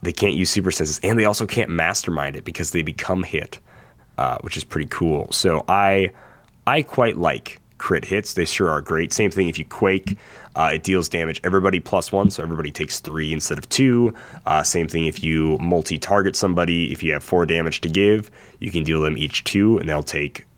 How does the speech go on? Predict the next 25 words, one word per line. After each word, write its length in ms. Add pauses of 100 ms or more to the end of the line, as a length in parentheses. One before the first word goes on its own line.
(140)
uh, 140
you 160
know, 160
three 680 (120)
each 340
type 240
of 120
deal, 500
which 180
is 60
kinda 220
cool 260
with 100
multi-target. 600 (340)
But 100
yeah, 220
hey, 220
crit 240
hits, 400 (560)
crit 180
hits 160
are 60
just, 280
you 100
know, 220